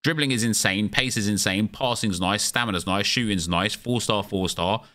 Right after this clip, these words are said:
Links to that Gareth Bale and a few other cards that we've got outside the foot shot trait. That's a nice card.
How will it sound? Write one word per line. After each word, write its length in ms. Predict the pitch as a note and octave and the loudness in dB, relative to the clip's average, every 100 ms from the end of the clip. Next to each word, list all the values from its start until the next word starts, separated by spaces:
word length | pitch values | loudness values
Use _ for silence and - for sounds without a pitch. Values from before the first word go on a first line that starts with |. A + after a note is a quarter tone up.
| _ _ _ _ _ _ | _ _ _ _ _ _
Links 280 | A3 - - | 0 0 0
to 60 | B2+ | 0
that 200 | A#2 G#2 | 0 0
Gareth 340 | A#2+ A2+ G#2+ | 0 0 0
Bale 240 | F#2+ G2+ A#2 | 0 2 2
and 80 | |
a 40 | G#2 | 0
few 200 | - A2 | 0 0
other 420 | G#2 G#2 G2+ G2+ | 2 2 2 -2
cards 300 | - G#2 G2 | 0 0 2
that 60 | G2+ | 0
we've 120 | F2+ | -2
got 240 | F2+ G2 A2 | 0 0 2
outside 280 | C3 - | 0 0
the 80 | G#2+ | -4
foot 160 | A2 A2 | -2 -2
shot 180 | G#2+ F2 | -2 0
trait. 180 | G2 | 0
That's 160 | A#2+ D3+ | 0 0
a 60 | A#2 | 0
nice 220 | G#2+ F2+ | 0 0
card. 380 | B2 D3 F#2+ | 0 0 -2